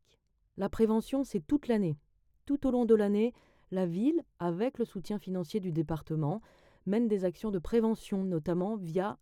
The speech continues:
le Suresnes Information Jeunesse, dans les établissements scolaires, autour du harcèlement, du cyberharcèlement, de l'e-réputation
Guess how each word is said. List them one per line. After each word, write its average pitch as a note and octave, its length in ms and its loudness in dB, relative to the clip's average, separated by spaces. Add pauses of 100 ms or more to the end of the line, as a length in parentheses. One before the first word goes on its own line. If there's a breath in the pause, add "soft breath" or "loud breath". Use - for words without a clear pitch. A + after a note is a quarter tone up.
le F3 160 -2
Suresnes F#3 480 -4
Information F3 560 -4
Jeunesse, F#3+ 560 -2 (380 soft breath)
dans E3 200 0
les G#3 160 -2
établissements F3+ 520 -4
scolaires, D3+ 500 -2 (100)
autour G3 320 -2
du F3+ 140 0
harcèlement, E3 680 -2
du C#3+ 180 -8
cyberharcèlement, F3+ 960 -2 (460 soft breath)
de D3+ 80 0
l'e-réputation G3+ 1120 0